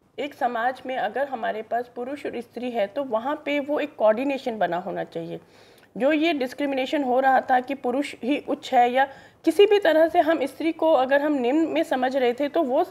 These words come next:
सबसे बड़ी समस्या ही वो थी। तो पावर ओवर में जो रिलेशनशिप है, वो दोनों की बराबर है, जिसे हम कहते हैं ना, बराबर हिस्सेदारी के साथ हम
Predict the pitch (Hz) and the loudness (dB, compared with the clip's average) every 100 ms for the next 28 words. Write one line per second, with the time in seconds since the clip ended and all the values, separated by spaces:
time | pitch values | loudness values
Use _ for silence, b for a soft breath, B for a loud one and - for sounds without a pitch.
0 | b b b 302 285 370 320 269 302 294 | b b b 2 2 2 4 2 2 0
1 | 233 - 294 285 330 202 170 - 151 - | -2 0 0 2 2 0 -4 -8 -12 -14
2 | _ _ _ _ _ _ _ _ _ 320 | _ _ _ _ _ _ _ _ _ -2
3 | 339 b b b _ 240 233 320 381 - | -2 b b b _ 6 8 8 6 4
4 | 262 330 359 302 311 320 247 220 240 359 | 8 8 8 4 2 2 4 2 4 2
5 | 330 277 277 220 277 247 233 277 330 359 | 2 -2 4 4 4 2 2 4 2 0
6 | 302 196 196 202 240 226 196 226 311 285 | 4 4 6 6 4 4 -2 -2 -2 0
7 | 269 330 370 240 202 208 262 320 240 - | 0 2 4 6 6 6 4 2 0 -2
8 | 330 240 220 285 294 320 302 285 269 294 | 4 4 4 2 -2 0 2 0 0 -4